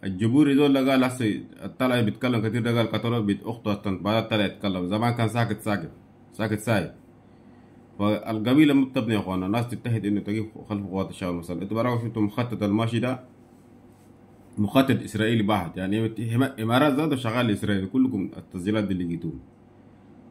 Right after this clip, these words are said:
فالناس تقف خلف الدو-، خلف الجيش يا اخوانا، ما في مؤسسه ثانيه غير قوات الشعب المسلح.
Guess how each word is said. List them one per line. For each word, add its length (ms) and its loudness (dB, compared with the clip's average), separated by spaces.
فالناس 320 2
تقف 320 2
خلف 180 -4
الدو-، 280 -2
خلف 240 -6
الجيش 420 0
يا 40 0
اخوانا، 300 -4
ما 200 -4
في 180 -4
مؤسسه 340 -2
ثانيه 260 -2
غير 220 -2
قوات 320 -8
الشعب 240 -6
المسلح. 360 -6